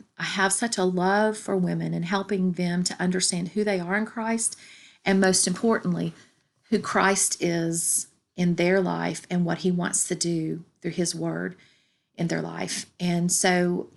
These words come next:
um, through my walk in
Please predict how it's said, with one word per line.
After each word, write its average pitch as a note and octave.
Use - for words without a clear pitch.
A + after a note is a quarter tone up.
um, F#3
through A3
my F#3
walk F#3
in F3+